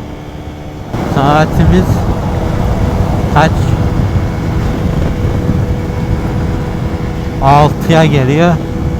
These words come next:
Ve iki buçuk saat yolumuz var. Sekiz buçuk. Hadi bir mola daha verirsek dokuzda nasip olursa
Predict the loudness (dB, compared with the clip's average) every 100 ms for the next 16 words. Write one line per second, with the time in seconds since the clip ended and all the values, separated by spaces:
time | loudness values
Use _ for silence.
0 | -4 -4 -4 -4 -6 -6 -4 -4 -2 -2
1 | 0 -2 -2 0 -2 2 2 2 2 2
2 | 4 4 2 2 0 0 -2 -4 -4 -4
3 | -4 -4 -6 -6 0 0 2 0 0 0
4 | 0 0 -2 -2 -2 -2 -2 -4 -4 -4
5 | -2 2 2 4 4 6 6 6 6 6
6 | 6 4 4 2 0 0 -4 -2 -2 -2
7 | 2 2 4 4 2 2 0 -2 0 4
8 | 4 4 0 -4 -6 -6 -6 -6 -6 -4
9 | -4 -4 2 2 2 2 4 4 2 4
10 | 4